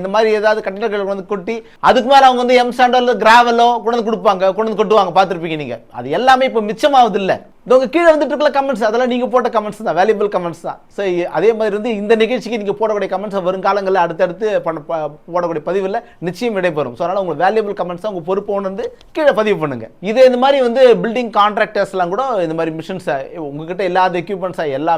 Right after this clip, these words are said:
மிக்சர்ல இருந்து எல்லாமே நீங்க வச்சிருக்கீங்க, எல்லா எக்யூப்மெண்ட் வச்சிருக்கீங்க, இதையும் வாங்கி வைக்க தான் போறீங்க, இல்ல வச்சிருப்பீங்க சில பேர். என்ன, so வந்து, ஆ, அப்படியே எடுத்துட்டு வந்து உங்க, ஓ, ஓ, எங்க இடிக்கிறீங்களோ அங்கேயே ஒரு பக்கம் ப்ராசஸ் ஆகி ஃபுல்லா, ஆ, எம் சாண்டுக்கு மாற்றா ஒரு விஷயங்கள்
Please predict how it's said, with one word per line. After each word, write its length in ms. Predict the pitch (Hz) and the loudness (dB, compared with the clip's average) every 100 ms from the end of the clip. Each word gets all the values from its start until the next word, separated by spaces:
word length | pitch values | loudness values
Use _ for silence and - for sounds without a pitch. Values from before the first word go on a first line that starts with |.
| 160 | -2
மிக்சர்ல 420 | 151 202 170 170 | -6 -2 0 0
இருந்து 220 | 185 185 139 | 0 0 0
எல்லாமே 400 | 160 165 165 208 | 2 2 2 -6
நீங்க 120 | 196 170 | -4 -6
வச்சிருக்கீங்க, 460 | 160 160 139 131 117 | -6 -10 -10 -12 -10
எல்லா 180 | 147 196 180 151 131 | -2 2 2 0 -2
எக்யூப்மெண்ட் 360 | 214 220 214 190 | -8 -8 -8 -8
வச்சிருக்கீங்க, 380 | 180 165 160 226 | -10 -12 -12 -8
இதையும் 260 | 262 262 240 | -4 0 0
வாங்கி 180 | 240 226 | 0 -2
வைக்க 160 | 220 240 | -2 0
தான் 120 | 233 214 | 0 0
போறீங்க, 200 | 214 214 | -2 -2
இல்ல 140 | 226 233 | -4 -2
வச்சிருப்பீங்க 400 | 269 233 214 175 | -4 -4 -6 -6
சில 100 | 180 170 | -6 -4
பேர். 120 | 175 - _ _ _ _ _ _ 165 | -6 -6 _ _ _ _ _ _ -6
என்ன, 120 | 165 117 - _ _ | -6 -6 -16 _ _
so 60 | 247 | -6
வந்து, 140 | 240 269 233 | 0 4 6
ஆ, 40 | 196 185 190 - 220 | 6 4 0 0 0
அப்படியே 240 | 247 262 | 6 4
எடுத்துட்டு 260 | 220 233 233 | 4 -2 0
வந்து 160 | 240 220 | 0 0
உங்க, 120 | 208 196 202 185 | 0 -4 -4 -4
ஓ, 80 | 170 170 | -4 -4
ஓ, 60 | 175 - - 175 | -8 -14 -10 -6
எங்க 120 | 202 220 | -2 -2
இடிக்கிறீங்களோ 480 | 226 214 202 190 226 240 - _ _ _ _ 170 | -2 -4 -4 0 0 0 -18 _ _ _ _ -6
அங்கேயே 220 | 190 208 202 | -2 0 0
ஒரு 100 | 180 | -2
பக்கம் 220 | 190 185 | -4 -2
ப்ராசஸ் 340 | 180 160 151 165 | -2 -2 -4 -2
ஆகி 140 | 170 165 | -2 -8
ஃபுல்லா, 380 | 165 165 160 135 - _ _ _ _ _ 160 | -8 -4 -2 -4 -8 _ _ _ _ _ -6
ஆ, 40 | 151 147 131 131 127 127 | -2 -2 -2 -6 -6 -8
எம் 120 | 165 170 | -8 -4
சாண்டுக்கு 280 | 180 165 143 | -2 -2 0
மாற்றா 280 | 156 151 160 147 | 0 0 -2 -2
ஒரு 80 | 143 | -4
விஷயங்கள் 320 | 139 156 151 | -6 -6 -6